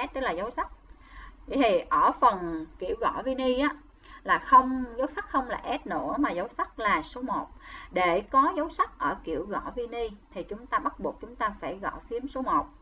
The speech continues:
Vậy thì chúng ta gõ từ con xong rồi gõ phím A, xin lỗi, gõ phím C, phím A, rồi phím một và gõ chữ O. Vậy thì, à, nếu như chỗ này mà gõ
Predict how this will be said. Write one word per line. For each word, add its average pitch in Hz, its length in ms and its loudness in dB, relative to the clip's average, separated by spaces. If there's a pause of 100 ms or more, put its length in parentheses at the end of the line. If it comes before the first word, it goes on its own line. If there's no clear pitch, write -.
(480)
Vậy 202 120 -6
thì 196 160 -2
chúng 240 180 -6
ta 226 120 -2
gõ 165 320 0 (260)
từ 190 140 -6
con 208 440 4
xong - 240 -10
rồi 175 160 -4
gõ 143 160 -2
phím - 260 -6
A, 202 420 0 (100)
xin 220 100 -16
lỗi, 165 260 -2
gõ 165 140 -4
phím 254 180 -8
C, - 200 -8 (1500)
phím 247 240 -6
A, 208 460 2 (180)
rồi 170 260 0
phím 254 340 -2
một 160 300 2 (640)
và 160 100 -8
gõ 147 160 -4 (140)
chữ - 160 -8
O. 190 260 0 (1600)
Vậy 202 120 -2
thì, 185 320 4
à, 175 140 0
nếu 208 140 0
như 294 220 6
chỗ 208 80 0
này 226 260 -2
mà 175 120 -4
gõ - 260 -6